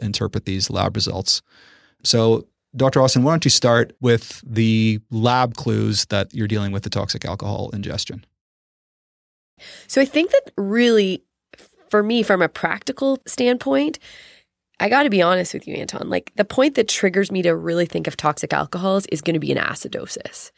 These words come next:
Speaker 2: That's when I start to think, "Wait a second, is this a toxic alcohol?" So recently, I had a patient who came in to Kipniak with a P H of six point nine.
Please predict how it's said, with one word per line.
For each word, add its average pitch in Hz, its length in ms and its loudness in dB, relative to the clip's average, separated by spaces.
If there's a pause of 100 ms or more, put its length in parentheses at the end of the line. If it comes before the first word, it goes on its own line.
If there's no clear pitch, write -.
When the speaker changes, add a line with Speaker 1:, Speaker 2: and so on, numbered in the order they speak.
(380)
Speaker 2:
That's 214 300 2
when 254 140 4
I 202 80 6
start 175 320 2
to 165 100 -6
think, 156 480 0
"Wait 170 300 2
a 165 40 2
second, - 640 -6 (560)
is 185 180 4
this 170 180 0
a 165 40 2
toxic - 400 -4
alcohol?" - 440 -8
So 175 160 -4
recently, 180 680 0 (240)
I 165 80 -2
had 165 140 2
a 160 60 0
patient 170 400 0
who 165 100 -4
came 156 300 0
in 151 160 0
to 156 120 -6
Kipniak 190 440 -2
with 170 100 -2
a 165 60 2
P - 260 -2
H 220 140 0
of 170 100 0
six - 240 0
point - 300 -2
nine. - 440 -2